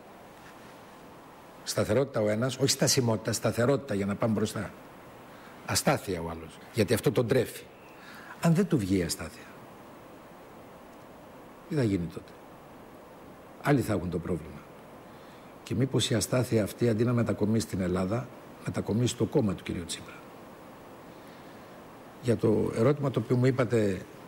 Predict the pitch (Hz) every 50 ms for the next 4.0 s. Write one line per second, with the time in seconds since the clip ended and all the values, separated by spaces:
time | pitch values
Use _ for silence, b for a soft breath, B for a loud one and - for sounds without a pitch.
0 | - - - - - - - - - - - - - - - - - - - -
1 | - - - - 110 104 104 101 95 - 95 92 95 90 90 90 87 92 92 98
2 | 110 127 131 120 107 92 98 87 85 82 - 113 127 139 135 - - - - -
3 | - - - - - - - - - - - - 117 104 - - 110 101 78 -